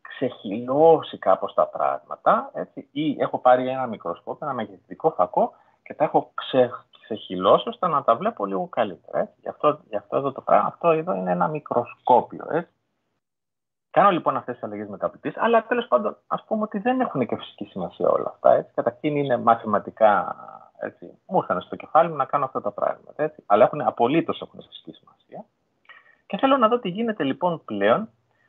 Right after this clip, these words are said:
ως προς τις λύσεις που πιθανόν να προκύψουν που δεν τις είχα πριν.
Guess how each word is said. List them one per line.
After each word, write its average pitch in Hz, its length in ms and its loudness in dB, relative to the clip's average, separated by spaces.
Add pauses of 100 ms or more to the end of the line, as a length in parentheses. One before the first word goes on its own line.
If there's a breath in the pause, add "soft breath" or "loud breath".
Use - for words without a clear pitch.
(140)
ως 226 260 2
προς 180 240 0
τις - 320 -6
λύσεις 170 1000 0
που - 180 -6
πιθανόν 170 400 4
να 220 100 6
προκύψουν 175 680 -4
που 190 140 -6
δεν 214 160 0
τις 202 140 -4
είχα 208 240 2
πριν. 90 320 -2